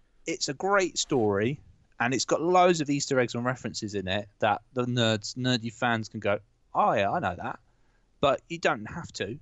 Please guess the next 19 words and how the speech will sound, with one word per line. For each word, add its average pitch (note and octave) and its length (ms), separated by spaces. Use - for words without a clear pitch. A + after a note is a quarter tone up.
It's C3 200
just - 240
in C#3 160
there G#2+ 180
for - 200
the, G#2+ 260
for - 80
the G#2+ 100
nerds. G2+ 460
But A#2+ 200
you D3+ 100
could C#3+ 160
generally E3 400
just C3+ 180
watch - 300
it G2 100
and G#2 120
be G#2+ 80
like, G2 320